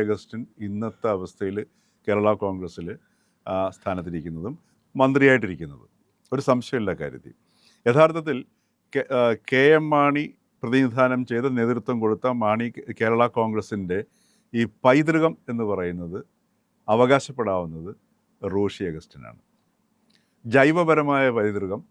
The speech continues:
ജോസ് കെ മാണിക്കാണ്. ആ പൈതൃകത്തിൻ്റെ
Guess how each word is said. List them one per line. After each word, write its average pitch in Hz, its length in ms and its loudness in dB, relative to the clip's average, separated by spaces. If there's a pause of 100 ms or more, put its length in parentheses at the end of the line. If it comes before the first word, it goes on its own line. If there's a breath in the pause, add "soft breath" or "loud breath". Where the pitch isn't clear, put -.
(840)
ജോസ് 107 320 -2
കെ 101 180 0
മാണിക്കാണ്. 78 460 -12 (560)
ആ 131 100 8 (180)
പൈതൃകത്തിൻ്റെ 147 640 4